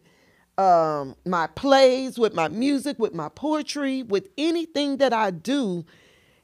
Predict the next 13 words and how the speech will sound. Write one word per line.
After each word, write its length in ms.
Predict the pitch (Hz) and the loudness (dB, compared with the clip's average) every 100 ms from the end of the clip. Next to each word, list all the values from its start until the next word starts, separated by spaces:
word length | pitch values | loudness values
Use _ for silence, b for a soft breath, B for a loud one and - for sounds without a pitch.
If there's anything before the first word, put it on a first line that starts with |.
| b - | b -6
it's 300 | 233 202 - | -4 -4 -6
bringing 520 | 170 180 262 247 220 | -6 0 0 2 0
the 100 | 180 | -2
sunshine 800 | 180 - 262 254 - 233 214 202 | -4 -2 -2 -2 -2 -2 0 -4
through 220 | 202 214 | -6 -4
the 120 | 208 196 | -2 -2
blues 640 | 190 208 196 190 185 - - | -2 -2 -2 -2 -6 -6 -4
and 280 | 160 156 131 | -2 -2 -4
dealing 640 | 214 233 247 233 226 220 | -2 0 0 -2 -4 -8
with 220 | 196 196 196 | -2 -2 -2
life 540 | 175 180 180 180 - - | 0 0 0 -4 -12 -6
and 220 | 170 165 | -4 -4
healing. 680 | 165 190 226 208 151 110 80 | -8 -6 -2 0 -2 -6 -14